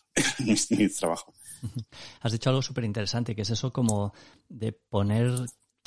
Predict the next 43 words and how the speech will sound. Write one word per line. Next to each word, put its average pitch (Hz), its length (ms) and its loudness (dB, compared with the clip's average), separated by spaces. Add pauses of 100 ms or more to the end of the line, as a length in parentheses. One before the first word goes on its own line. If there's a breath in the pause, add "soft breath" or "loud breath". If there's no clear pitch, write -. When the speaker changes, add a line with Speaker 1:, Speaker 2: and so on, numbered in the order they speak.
Speaker 2:
eh, 107 160 0
en 104 80 -4
cierta 110 240 -2
forma, 120 320 2
como 104 600 0 (100)
someter, 120 880 0 (240)
eh, 104 280 0
el 101 140 0
lucimiento 110 560 0
a 117 80 4
realmente 104 380 0
a - 20 0
contar 107 300 2
una 104 120 0
historia, 95 340 -2
¿no? 107 120 2
Que 104 80 -4
a 92 40 0
veces 98 280 -2
parece 107 240 0
que 113 80 -4
en 110 40 2
la 104 80 2
foto 110 200 0
de 101 80 2
calle 113 200 0
estamos 107 300 -2
siempre 110 280 -2
como 104 180 0
buscando 101 640 2 (420 soft breath)
los 101 160 -8
fuegos 107 300 2
artificiales, 98 720 -2
¿no? 107 140 2
Como 95 340 -6
buscar 98 340 -2
ahí 104 140 2
ese 107 220 0
factor 104 320 -2
sorpresa. 107 680 4 (140)
Speaker 1:
Sí. - 440 2 (120)
<laughs> - 260 0 (360)
Sí, - 400 -2